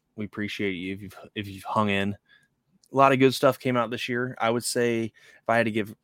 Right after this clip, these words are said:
I cast twenty twenty-two a rating, I'd say it's a solid seven out of ten. Um, not a ton of innovation like you've seen years past, like a bunch of new stuff coming out, but there was enough new stuff to where it kept me interested. There's been some years with I cast where it's like,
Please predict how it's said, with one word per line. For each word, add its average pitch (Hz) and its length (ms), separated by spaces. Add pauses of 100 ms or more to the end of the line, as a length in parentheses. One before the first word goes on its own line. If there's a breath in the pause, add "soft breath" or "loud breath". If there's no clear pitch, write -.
(140)
I 107 160
cast 104 320
twenty 104 240
twenty-two 104 400
a 101 40
rating, 101 320
I'd 95 100
say 101 180
it's 92 120
a - 40
solid 92 420
seven 98 560
out 95 140
of 92 60
ten. 101 260 (520 soft breath)
Um, 90 520 (560)
not 110 160
a 87 120
ton 117 280
of 117 80
innovation 117 640 (440)
like 101 140
you've 101 140
seen 107 320
years 101 180
past, 104 380
like 90 140
a 90 80
bunch 98 340
of 95 60
new 98 120
stuff 98 280
coming 98 260
out, 95 160 (220)
but 110 340 (880)
there 117 120
was 101 120
enough 104 260
new 101 120
stuff 95 320
to - 80
where 90 340
it - 140
kept 78 160
me 80 100
interested. - 400
There's 92 160
been 95 140
some 101 240
years 92 180
with 98 100
I 90 60
cast 87 380
where 85 80
it's - 160
like, 85 180